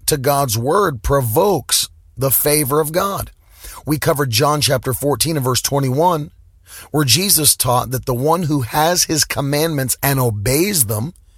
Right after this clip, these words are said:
it's the proof that they love him. And because they love him, his Father will love them, and he will love us and manifest himself to us. So notice that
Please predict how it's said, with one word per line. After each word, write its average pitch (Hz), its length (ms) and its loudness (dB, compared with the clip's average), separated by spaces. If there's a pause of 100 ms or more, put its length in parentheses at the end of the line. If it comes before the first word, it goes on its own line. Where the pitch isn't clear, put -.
(520)
it's 180 240 2
the 175 140 0
proof 170 420 2
that 175 160 0
they 190 160 2
love 202 280 2
him. 120 260 -2 (180)
And 160 160 2
because 175 520 0
they 165 120 4
love 120 260 0
him, 147 220 -2 (680)
his 185 320 4
Father 180 520 2
will 143 180 2
love 123 320 2
them, 117 400 -2
and 147 200 0
he 190 220 0
will 208 180 2
love 117 220 0
us - 300 0 (460)
and 185 200 2
manifest 196 560 2
himself 113 360 0
to 120 140 -2
us. 92 140 -4
So 160 160 0
notice 180 400 2 (640)
that 165 160 0